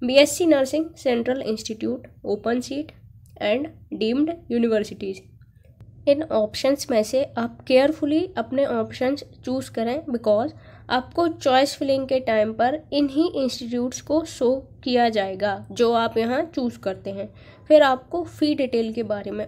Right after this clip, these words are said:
बताया जाएगा। आपको टोटल फ़ाइव थाउजेंड एंड फ़ाइव हंड्रेड रुपीज पे करने होंगे। Again आप save and next पर क्लिक करेंगे।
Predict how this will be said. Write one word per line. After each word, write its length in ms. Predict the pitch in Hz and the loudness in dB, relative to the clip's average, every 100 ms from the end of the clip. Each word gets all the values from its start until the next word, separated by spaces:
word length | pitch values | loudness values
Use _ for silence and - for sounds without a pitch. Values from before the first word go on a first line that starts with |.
| - | -6
बताया 360 | 196 202 226 | -6 -4 -4
जाएगा। 400 | 240 233 240 285 311 - - - - - | -4 -4 -6 -10 -12 -18 -20 -20 -18 -2
आपको 300 | 277 277 339 | -2 2 0
टोटल 480 | 320 294 294 320 359 - - - | 4 4 6 4 2 -10 -12 -2
फ़ाइव 200 | 247 247 269 | 0 0 -4
थाउजेंड 380 | 254 240 262 320 - 233 | -4 0 0 -2 -8 -4
एंड 240 | 233 302 | -4 -4
फ़ाइव 320 | - - 226 233 | -6 0 2 2
हंड्रेड 300 | 233 226 220 | 0 0 -2
रुपीज 360 | 208 220 269 - | -4 -4 -6 -6
पे 240 | - 220 | 0 0
करने 320 | 220 214 226 226 | 4 0 2 -2
होंगे। 360 | 226 233 311 - - - 233 | -2 -2 -4 -8 -20 -12 -8
Again 340 | 240 262 311 320 | 0 4 4 4
आप 300 | 220 226 - - - | -4 -4 -6 -14 -16
save 340 | - 247 269 311 233 | -4 2 2 2 -2
and 260 | 226 269 226 | -2 -2 -2
next 300 | 220 - - | -4 -6 -4
पर 160 | 262 311 - | -4 -4 -4
क्लिक 240 | 226 - - - - | -6 -6 -12 -20 0
करेंगे। 440 | 208 196 196 185 | 0 0 -8 -10